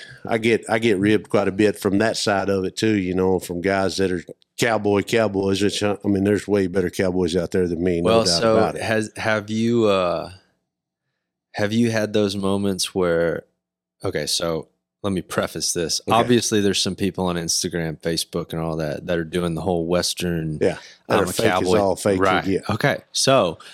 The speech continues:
Speaker 2: ha-, has it happened where you show up somewhere and guys kinda wanna rib you and see what you're all about
Speaker 1: Oh,
Speaker 2: and
Speaker 1: yeah,
Speaker 2: see
Speaker 1: no
Speaker 2: if you're
Speaker 1: doubt.
Speaker 2: for
Speaker 1: Like,
Speaker 2: real? And then
Speaker 1: yeah.
Speaker 2: they're like, "Oh, damn, this guy
Speaker 1: Yeah, no
Speaker 2: is a
Speaker 1: doubt.
Speaker 2: real
Speaker 1: I mean,
Speaker 2: deal."
Speaker 1: they test you,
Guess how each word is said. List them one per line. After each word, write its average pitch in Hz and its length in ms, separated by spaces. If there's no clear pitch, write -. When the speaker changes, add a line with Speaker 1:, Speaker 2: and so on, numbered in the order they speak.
Speaker 2:
ha-, 120 300
has 117 320
it 104 100
happened 113 560
where 98 360
you 98 180
show 95 300
up 92 180
somewhere 92 500
and 92 220
guys 90 320
kinda 92 240
wanna 90 260
rib 90 280
you 95 100
and 85 100
see - 160
what 90 220
you're 85 80
all 80 160
about 76 240
Speaker 1:
Oh, 127 120
Speaker 2:
and 113 100
Speaker 1:
yeah, 113 80
Speaker 2:
see 104 100
Speaker 1:
no 113 80
Speaker 2:
if 110 60
you're 107 80
Speaker 1:
doubt. 98 100
Speaker 2:
for 101 60
Speaker 1:
Like, 113 140
Speaker 2:
real? 113 280
And 117 140
then 127 60
Speaker 1:
yeah. 127 80
Speaker 2:
they're 123 80
like, 95 180
"Oh, 107 240
damn, 82 380
this 95 160
guy 64 360
Speaker 1:
Yeah, 101 220
no 110 160
Speaker 2:
is 101 80
a - 40
Speaker 1:
doubt. 85 80
Speaker 2:
real 78 140
Speaker 1:
I 92 40
mean, 135 80
Speaker 2:
deal." 135 180
Speaker 1:
they - 20
test 123 380
you, 90 120